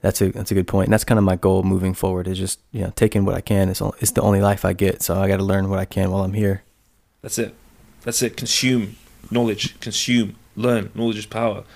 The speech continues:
Speaker 2: Learn as much as possible. Learn. The, the, the fastest learners and the most key, most key, you know, ear to the ground learners, those are the people who are gonna do successful 'cause they know when to change and to pivot.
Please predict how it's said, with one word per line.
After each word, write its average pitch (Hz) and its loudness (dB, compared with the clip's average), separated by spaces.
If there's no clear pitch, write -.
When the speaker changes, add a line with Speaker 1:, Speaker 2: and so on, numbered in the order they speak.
Speaker 2:
Learn 123 2
as 107 -2
much 113 -4
as 104 -8
possible. - -2
Learn. 110 0
The, 113 -2
the, 104 0
the 95 -4
fastest - 0
learners 104 0
and 95 -4
the 95 -4
most 104 0
key, - -6
most 104 -4
key, 120 2
you - -6
know, 101 0
ear 123 2
to - -6
the 110 -4
ground 107 0
learners, 98 -2
those 117 2
are 113 -6
the 107 -6
people 110 -4
who 107 -2
are 101 -2
gonna 101 -2
do 101 -2
successful - -2
'cause 92 -8
they 110 0
know 110 0
when 101 0
to 98 -10
change 110 0
and 95 -10
to - -8
pivot. 95 -2